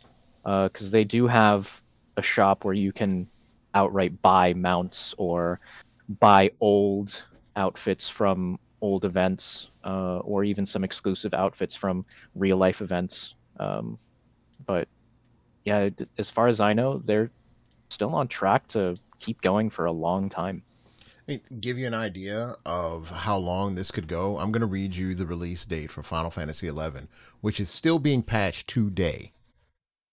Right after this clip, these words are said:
Speaker 2: It released May sixteenth in two thousand two. That's its
Speaker 1: Yep.
Speaker 2: original release date, May sixteenth of two thousand and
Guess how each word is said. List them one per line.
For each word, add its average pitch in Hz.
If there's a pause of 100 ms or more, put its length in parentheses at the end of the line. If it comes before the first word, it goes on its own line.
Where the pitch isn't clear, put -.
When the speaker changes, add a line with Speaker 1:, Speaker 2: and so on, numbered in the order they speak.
(460)
Speaker 2:
It 120
released 104
May 92
sixteenth -
in 64
two -
thousand 80
two. - (640)
That's 185
its 214
Speaker 1:
Yep. 85
Speaker 2:
original 98
release 82
date, - (440)
May 90
sixteenth 90
of -
two 98
thousand 87
and 73